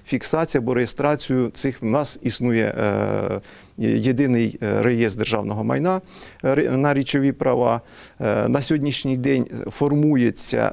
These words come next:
о, реєстр знищеного майна, тобто він уже, е, діє, тобто той, який може на сьогоднішній день здійснювати, е, накопичувальну, о, фіксацію про зруйноване майно. Е,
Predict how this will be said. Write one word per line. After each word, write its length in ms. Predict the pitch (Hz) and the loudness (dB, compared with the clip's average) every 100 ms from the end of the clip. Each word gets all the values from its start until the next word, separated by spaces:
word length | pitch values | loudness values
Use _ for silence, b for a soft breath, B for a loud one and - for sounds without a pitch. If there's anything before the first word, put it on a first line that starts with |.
| - | -2
о, 800 | 117 110 110 104 95 101 92 95 - | -2 0 0 0 -2 -2 -4 -4 -6
реєстр 680 | 113 127 131 143 123 - 123 | 0 2 4 2 0 -2 -2
знищеного 680 | 110 120 110 - 143 147 160 | 0 -2 -2 -4 -4 -2 -2
майна, 380 | 165 165 170 165 | -2 -2 -4 -4
тобто 220 | 156 156 - B B - | -2 -2 -4 B B -2
він 200 | 143 147 | 2 4
уже, 320 | 123 123 123 - | 4 2 0 -2
е, 300 | 110 107 107 | -4 -2 -2
діє, 480 | 101 123 143 180 196 - | -2 0 0 0 -4 -10
тобто 220 | - 135 - - | -2 0 0 0
той, 180 | 156 | 2
який 300 | 131 123 135 | 2 0 -2
може 340 | 123 135 135 117 | 0 2 2 2
на 120 | 113 | 0
сьогоднішній 460 | - 113 117 - 113 | -2 -4 -4 -4 -2
день 240 | 175 190 | 0 -2
здійснювати, 960 | 131 110 110 143 - 131 117 - 120 107 B B B - | -2 -4 -2 -2 -2 0 0 0 -2 -4 B B B -8
е, 240 | 107 107 | -4 -2
накопичувальну, 1080 | 110 135 147 139 147 135 - 110 107 110 110 | 0 0 0 0 -2 -2 -2 -2 -2 -2 -4
о, 800 | 110 117 107 107 104 101 101 101 104 - | -4 -6 -4 -4 -4 -4 -4 -6 -8 -8
фіксацію 640 | - - 180 196 - 131 | -6 0 0 0 -2 -6
про 380 | - 131 151 131 | -4 0 0 0
зруйноване 560 | 113 120 127 135 127 123 | 0 0 0 0 0 0
майно. 380 | 123 117 104 - B B B B B B | 2 2 0 -6 B B B B B B
Е, 460 | 117 110 110 107 101 | -2 0 0 -2 -4